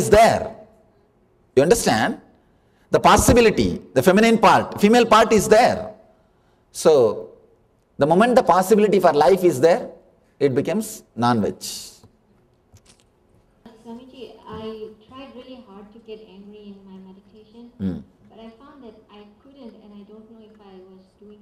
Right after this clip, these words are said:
Speaker 2: something wrong,
Speaker 1: Oh.
Speaker 2: or, um, I don't know if it
Speaker 1: I think you are, no, you are not doing anything wrong. You are not able to open up, means that you are not able to, uh, get rid of this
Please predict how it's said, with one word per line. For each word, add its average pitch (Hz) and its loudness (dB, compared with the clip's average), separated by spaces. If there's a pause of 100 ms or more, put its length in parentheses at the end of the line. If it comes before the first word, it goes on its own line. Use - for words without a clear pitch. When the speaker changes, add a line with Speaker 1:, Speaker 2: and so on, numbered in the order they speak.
Speaker 2:
something 196 -20 (140)
wrong, 208 -20 (160)
Speaker 1:
Oh. 92 -4 (180)
Speaker 2:
or, 202 -20 (500)
um, 185 -20 (720)
I 185 -20
don't 208 -20
know 202 -18
if 196 -20
it - -4
Speaker 1:
I - 4
think 196 -2
you 170 6
are, 175 4
no, 233 0
you 170 2
are 156 2
not 214 0
doing 190 2
anything 185 0 (120)
wrong. 160 -2 (720)
You 170 4
are 190 6
not 226 0
able 202 4
to 165 2 (720)
open 214 2
up, 110 -4 (200)
means 196 0
that 160 0
you 143 4
are 143 2
not 214 0
able 180 2
to, 139 2 (1500)
uh, 95 -4 (2750)
get 202 4
rid 277 4
of 180 2
this - -2